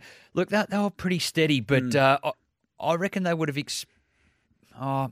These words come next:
Speaker 1: I don't know. Can you expect more than getting to a final and, and
Speaker 2: Yeah.
Speaker 1: being in there with a knockout blow?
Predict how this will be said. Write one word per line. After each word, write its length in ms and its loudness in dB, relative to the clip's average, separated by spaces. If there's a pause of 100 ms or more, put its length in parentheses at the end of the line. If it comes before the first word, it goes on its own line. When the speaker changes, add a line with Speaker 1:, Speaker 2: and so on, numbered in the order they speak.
Speaker 1:
I 120 2
don't 100 0
know. 100 0 (100)
Can 180 -2
you 40 0
expect 300 -2
more 160 2
than 140 0
getting 220 -4
to 120 2
a 40 -2
final 440 2
and, 220 0
and 180 -2
Speaker 2:
Yeah. 340 2
Speaker 1:
being 180 2
in 100 2
there 160 2
with 140 0
a 140 4
knockout 440 -2
blow? 240 -4